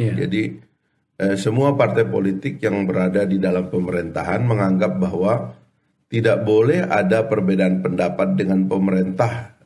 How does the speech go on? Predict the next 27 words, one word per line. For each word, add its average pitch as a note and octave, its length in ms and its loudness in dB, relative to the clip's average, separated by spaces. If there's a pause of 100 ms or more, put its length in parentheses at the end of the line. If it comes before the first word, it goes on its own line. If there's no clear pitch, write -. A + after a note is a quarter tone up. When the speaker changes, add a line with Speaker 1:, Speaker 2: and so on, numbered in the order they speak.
Speaker 2:
di F#2 280 0
D F#2 80 0
P F#2 160 -2
R. - 260 -4 (220)
Speaker 1:
Hmm. F#2+ 400 -4 (160)
Speaker 2:
Karena G2 280 0
semua G2+ 440 0
ketua F#2 320 0
umum F#2 240 2
partai F#2 560 0
atau F#2+ 320 -2
pengurus F#2 400 -2
partai F#2+ 320 -4
politik E2+ 480 -6
telah G2 240 -2
direkrut F#2+ 560 0
menjadi F#2 320 -4
menteri. - 400 -6 (160)
Speaker 1:
Ya. - 200 -10 (440)
Speaker 2:
Ini C#3 320 0
cara G#2+ 320 2
berpikir G2+ 480 0
yang F#2+ 400 -2
kelirunya G#2 480 0
fatal F2+ 560 0
sekali E2+ 320 -2
gitu. - 240 -10